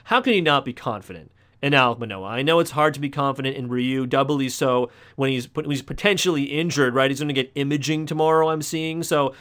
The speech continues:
we'll have to see what the results are tomorrow on Sunday, but Alek Manoah on the mound, how can you not feel confident? That guy, I know this is a small sample size, recency bias, prisoner of the moment, whatever you want to say.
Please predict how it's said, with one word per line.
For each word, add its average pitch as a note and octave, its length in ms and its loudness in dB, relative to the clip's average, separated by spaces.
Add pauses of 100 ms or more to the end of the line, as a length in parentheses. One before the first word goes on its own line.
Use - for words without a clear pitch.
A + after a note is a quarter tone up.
(180)
we'll E3 120 6
have G3+ 120 2
to F#3 60 -2
see F#3 140 2
what E3+ 140 2
the D3+ 60 0
results D3 420 4
are C#3+ 120 4
tomorrow C#3+ 420 2
on A#2 160 0
Sunday, C#3+ 500 0
but A#2 220 -2 (720)
Alek E3+ 260 4
Manoah G3 320 6
on F3+ 180 6
the E3+ 60 -2
mound, F3+ 340 0
how F3 540 2
can D#3+ 360 -4
you C#3+ 100 -2
not C3 380 0
feel C#3+ 180 -2
confident? B2+ 520 -4 (240)
That F3 280 4
guy, G3+ 500 0 (520)
I C#3+ 160 -2
know D#3 220 2
this F#3 180 2
is F3+ 240 2
a C#3+ 140 -6
small D#3 340 0
sample D#3 320 0
size, D3+ 400 0
recency C#3 400 -2
bias, C#3 340 2
prisoner D3+ 480 0
of C#3+ 120 2
the C3+ 80 0
moment, C#3 300 4
whatever C3+ 280 2
you C#3+ 80 0
want C3+ 160 0
to C3 60 -4
say. D3 420 -4